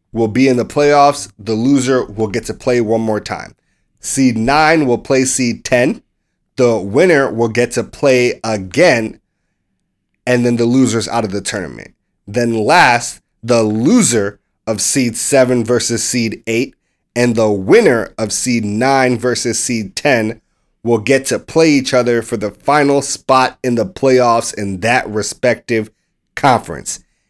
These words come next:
If you lose in the playoff game, you are automatically in the lottery.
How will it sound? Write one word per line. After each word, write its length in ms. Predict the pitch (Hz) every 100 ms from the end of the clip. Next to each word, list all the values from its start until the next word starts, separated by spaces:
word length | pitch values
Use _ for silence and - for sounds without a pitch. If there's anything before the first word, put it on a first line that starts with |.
| _ -
If 200 | 120 113
you 160 | 113
lose 320 | 113 156 151
in 80 | 139
the 100 | 135
playoff 460 | 123 135 135 123 113
game, 440 | 123 123 120 117 _ _ _ _ _ _
you 220 | 107 117 104
are 280 | 92 - _ -
automatically 680 | 165 185 175 170 165 175 165
in 100 | 160
the 80 | 151
lottery. 540 | 147 104 87 71 -